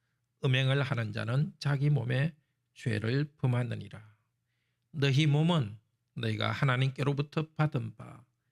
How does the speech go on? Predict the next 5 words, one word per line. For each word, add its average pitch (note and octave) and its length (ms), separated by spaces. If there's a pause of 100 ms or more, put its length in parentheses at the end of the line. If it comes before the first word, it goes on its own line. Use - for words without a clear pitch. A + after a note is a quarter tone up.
(200)
너희 A2 420
가운데 A2 460
계신 B2+ 480 (400)
성령의 B2+ 840
전, G#2+ 420